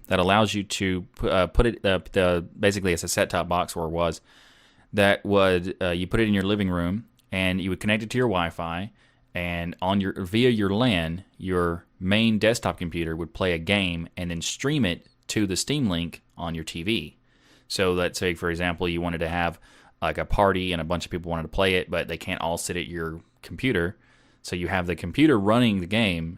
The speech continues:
and you have people playing it through the Steam Link on your T V. So that is a really cool concept. Unfortunately, it didn't really work out as far as the hardware goes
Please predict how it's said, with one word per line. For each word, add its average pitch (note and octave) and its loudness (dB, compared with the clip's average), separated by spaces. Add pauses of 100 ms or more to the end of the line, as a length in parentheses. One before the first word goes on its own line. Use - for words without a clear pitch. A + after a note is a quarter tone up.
(120)
and F2 -6
you E2+ -4
have F2 -2
people E2+ -6
playing A2+ 2
it F2 -6
through F2+ -2
the E2 -10
Steam C3 -2
Link D#2+ -6
on D#2+ -6
your E2 -6
T E2 -12
V. E2 -8 (640)
So F2 0 (120)
that A#2 4
is G2+ 0
a F#2 0
really F2+ 0
cool E2 -6
concept. G2 -4 (380)
Unfortunately, A#2+ 4
it A2+ 0
didn't C#3 0
really B2 4
work G2+ 2
out G#2 2
as F#2 -4
far F#2+ 2
as E2+ -2
the E2 0
hardware G#2+ 2
goes D#2+ -2